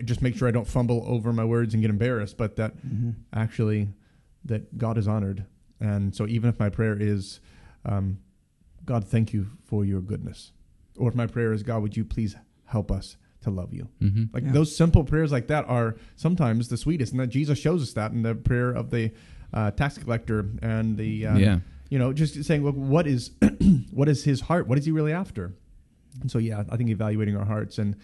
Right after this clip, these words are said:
Speaker 1: knowing that it's a process of come, sometimes overcoming that. So come anyway. And even if you don't pray out loud the first time, there'll be another opportunity.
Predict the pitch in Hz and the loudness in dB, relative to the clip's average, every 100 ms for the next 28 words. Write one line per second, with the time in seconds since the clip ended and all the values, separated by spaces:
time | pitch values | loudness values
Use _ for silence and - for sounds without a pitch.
0 | - 147 135 127 131 123 117 113 - _ | -16 -18 -4 2 4 4 2 0 -6 _
1 | - 135 156 143 123 - 147 147 120 113 | -8 -2 2 2 2 0 0 0 -2 -2
2 | - 131 123 131 123 127 120 127 117 127 | 0 -2 0 -2 0 0 0 -2 -2 -2
3 | 123 139 151 156 135 - - 117 107 - | 0 0 -2 -4 -8 -10 -6 -4 -4 -12
4 | - 135 123 117 131 139 143 - 123 113 | 0 2 4 2 2 0 -4 -4 0 2
5 | 120 123 120 120 120 - 127 117 113 120 | 2 0 0 -2 0 0 0 -2 -4 -4
6 | 117 - 123 - 135 135 135 - - 131 | -4 -4 -4 -2 -2 -2 -6 -14 -10 -2
7 | 120 107 107 107 - 117 101 131 | 2 2 0 -2 -4 -6 -4 -6